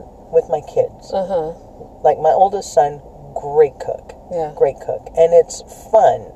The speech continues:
Speaker 2: Right.
Speaker 1: When we can all be in there,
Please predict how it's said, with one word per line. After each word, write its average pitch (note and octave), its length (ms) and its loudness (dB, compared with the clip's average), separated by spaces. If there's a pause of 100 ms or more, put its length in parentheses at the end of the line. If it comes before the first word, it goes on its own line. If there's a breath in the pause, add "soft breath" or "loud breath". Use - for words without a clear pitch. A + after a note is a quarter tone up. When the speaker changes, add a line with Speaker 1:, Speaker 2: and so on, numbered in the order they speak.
(260)
Speaker 2:
Right. F3 380 2 (560)
Speaker 1:
When D#3 400 0
we D#3+ 120 -10
can D#3 220 -8 (240)
all E3+ 180 6
be F#3 180 -12
in D#3 300 -4
there, C3+ 360 0